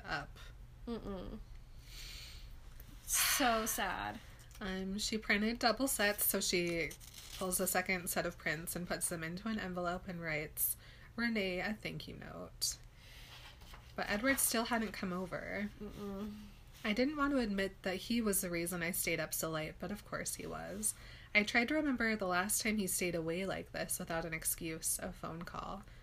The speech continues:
Speaker 1: He never had.
Speaker 2: Yep.
Speaker 1: School followed the same silent, frustrating, terrifying pattern of the last two days.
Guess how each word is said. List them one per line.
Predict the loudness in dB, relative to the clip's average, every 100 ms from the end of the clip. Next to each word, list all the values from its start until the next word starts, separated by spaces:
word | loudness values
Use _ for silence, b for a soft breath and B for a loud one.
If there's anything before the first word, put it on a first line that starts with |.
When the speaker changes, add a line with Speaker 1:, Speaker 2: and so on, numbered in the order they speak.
| B
Speaker 1:
He | -4 -2
never | 0 0 -2 -4
had. | -6 -10 -10 -6 -2
Speaker 2:
Yep. | -2 -4 -10 -16 -18 -18 -18 B B B B B B B
Speaker 1:
School | -2 2 4 4
followed | 8 8 8 4
the | 4
same | 4 4 2 4
silent, | 4 6 6 6 4 2
frustrating, | -2 2 4 4 2 2 2 0
terrifying | 0 2 2 2 2 2 0
pattern | 0 0 2 -2
of | -4 -4
the |
last | 0 2 2 2
two | 2
days. | 2 2 0 0 0